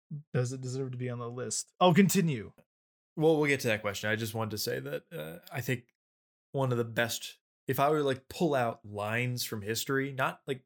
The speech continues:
Speaker 2: not great, not iconic lines,
Speaker 1: Yeah.
Speaker 2: but well acted singular lines, they're just kinda, like,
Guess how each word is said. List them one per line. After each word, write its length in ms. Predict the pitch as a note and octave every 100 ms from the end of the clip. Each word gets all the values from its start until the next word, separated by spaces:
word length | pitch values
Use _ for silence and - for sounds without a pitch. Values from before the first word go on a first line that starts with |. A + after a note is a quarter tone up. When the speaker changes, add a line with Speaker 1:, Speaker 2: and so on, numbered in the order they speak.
| -
Speaker 2:
not 240 | F#3 C#3+
great, 320 | C3+ B2 B2
not 160 | B2+ C#3
iconic 580 | B2+ - - B2 A2+ A2+
lines, 540 | A2+ - D3+ - - _ _ _ -
Speaker 1:
Yeah. 280 | C3 G#2+ F#2
Speaker 2:
but 320 | A#2+ G#2+ -
well 640 | A2 A2+ A#2 A#2+ A#2+ A#2
acted 580 | A#2 A#2+ A#2+ C3+ C3 C3
singular 540 | - B2+ A#2+ A#2+ A#2 G#2+
lines, 720 | G2 G2+ B2 C#3+ D3 - - _ _ _ _ -
they're 100 | G#2+
just 220 | G#2+ -
kinda, 140 | G#2
like, 200 | G2 -